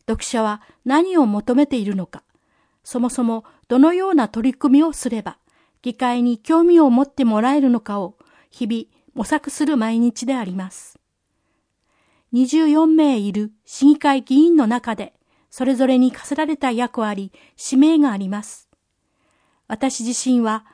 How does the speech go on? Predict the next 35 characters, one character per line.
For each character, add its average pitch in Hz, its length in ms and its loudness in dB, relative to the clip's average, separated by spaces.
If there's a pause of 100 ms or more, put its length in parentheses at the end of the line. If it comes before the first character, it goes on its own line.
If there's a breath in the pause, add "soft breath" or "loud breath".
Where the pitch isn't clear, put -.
(140)
三 294 300 0
十 330 240 0
代 294 180 0
と 220 160 -6
な 196 160 -4
り、 202 140 -16 (600)
現 262 240 0
職 220 400 -8
最 285 280 0
年 339 200 2
少 302 260 -2
の 208 140 -2
議 240 140 -6
員 269 160 6
と 254 160 -4
し - 120 -10
て、 214 220 -12 (560)
十 262 220 2
年 247 280 0
後、 226 220 -6 (300)
二 233 160 -2
十 330 240 2
年 330 240 4
後 269 100 4
の 208 160 -2
筑 - 280 -18
西 262 220 -2
市 262 180 -4
を 233 120 2
担 240 300 2
う 285 140 -4
リ 220 180 -2
ア 277 100 2
ル 285 140 0
な 269 240 0